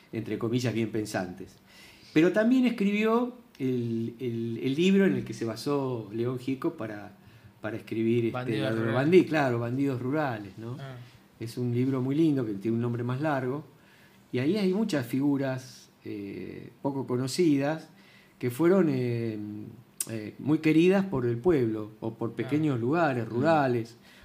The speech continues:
Speaker 1: porque eran así una suerte de Robin Hood,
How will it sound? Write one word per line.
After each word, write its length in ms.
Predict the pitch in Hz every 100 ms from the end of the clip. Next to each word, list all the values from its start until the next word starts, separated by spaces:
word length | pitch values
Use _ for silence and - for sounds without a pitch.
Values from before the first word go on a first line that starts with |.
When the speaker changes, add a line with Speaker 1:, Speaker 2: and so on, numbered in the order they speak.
| -
Speaker 1:
porque 240 | 127 120
eran 220 | 139 151
así 260 | 127 120 139
una 180 | 131 117
suerte 380 | 127 131 123 123
de 160 | 117
Robin 320 | 110 123 117
Hood, 360 | 113 131 131 123